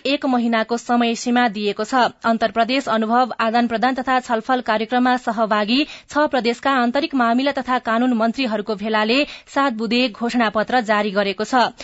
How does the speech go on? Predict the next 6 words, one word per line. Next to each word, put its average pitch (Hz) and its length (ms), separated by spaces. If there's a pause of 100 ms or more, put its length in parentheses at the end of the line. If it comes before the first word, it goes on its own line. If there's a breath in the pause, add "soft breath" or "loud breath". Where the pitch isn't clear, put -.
(140 loud breath)
छलफलमा 220 560
साउन 220 320
मसान्तभित्र 247 800
प्रहरी 226 320
समायोजन 254 560
गरी 226 280